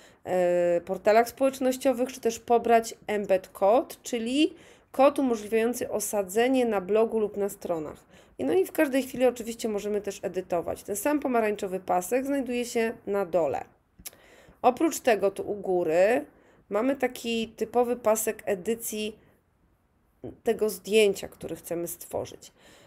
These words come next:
E, czyli zobaczcie, mamy backgrounds, czyli tło. Tło możemy pobrać własne i to jest też fajne, bo możemy na jakimś własnym zdjęciu, własnym obrazku pracować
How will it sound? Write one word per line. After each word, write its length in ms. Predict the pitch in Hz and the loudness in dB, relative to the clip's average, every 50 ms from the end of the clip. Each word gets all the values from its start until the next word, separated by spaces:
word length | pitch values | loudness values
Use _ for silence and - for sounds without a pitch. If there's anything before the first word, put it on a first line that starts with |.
| _ _ _ | _ _ _
E, 280 | - 180 180 180 180 175 175 | -4 0 2 2 2 0 -2
czyli 400 | - - 233 226 220 220 214 - - | -2 -2 -2 -2 -2 -4 -6 -6 -8
zobaczcie, 460 | - 202 208 208 220 220 220 - - | -8 -4 0 2 2 2 2 -2 -4
mamy 260 | 196 208 220 226 214 202 | -2 0 2 2 0 2
backgrounds, 960 | 170 185 185 175 175 - 196 185 185 185 196 226 254 269 262 262 - - - _ _ - | 2 2 2 2 2 0 2 2 4 4 4 2 0 0 -2 -4 -8 -10 -12 _ _ -18
czyli 300 | - - 185 202 196 190 | -14 -10 -8 -8 -8 -8
tło. 640 | - - - - 180 175 170 175 190 214 240 285 - - - _ _ _ _ _ _ | -10 -12 -2 2 4 6 6 8 8 8 6 4 0 -8 -20 _ _ _ _ _ _
Tło 280 | - - 196 226 262 302 | -8 2 6 6 8 8
możemy 380 | 302 294 269 226 240 226 220 | 8 6 6 4 2 0 0
pobrać 440 | 214 - 226 196 196 214 214 196 202 | -2 -2 -2 -2 0 0 0 0 -2
własne 640 | 180 185 196 226 233 226 226 - - - 165 143 165 | -2 2 6 6 8 6 6 2 -2 -6 -4 -4 -4
i 40 | |
to 100 | 165 - | -2 -2
jest 180 | 214 220 220 - | -2 -2 -2 -4
też 180 | 196 190 - - | -8 -8 -8 -6
fajne, 480 | - - 180 170 170 165 170 180 208 | -4 -4 -2 -2 -2 -2 -2 -2 -2
bo 100 | 196 196 | -2 -2
możemy 320 | 190 185 185 190 190 190 196 | -2 -2 -2 -2 -2 0 0
na 80 | 190 | 0
jakimś 340 | 180 180 - 180 190 180 180 | 0 -2 -4 -8 -10 -10 -12
własnym 460 | - - 202 208 247 262 - 220 196 | -4 0 2 2 2 2 0 -4 -6
zdjęciu, 440 | 180 170 - 180 175 175 170 - 165 | -6 -6 -4 -4 -4 -4 -6 -8 -12
własnym 440 | 165 - 185 208 240 226 - 214 196 | -4 0 2 2 2 0 -2 -6 -6
obrazku 540 | - - 170 175 175 170 175 - - - - | -6 -6 -4 -2 -2 -2 -2 -4 -8 -16 -12
pracować 680 | - - 170 165 - 170 165 156 - - 269 277 - | -10 -8 -8 -6 -4 -4 -2 0 2 2 2 2 -2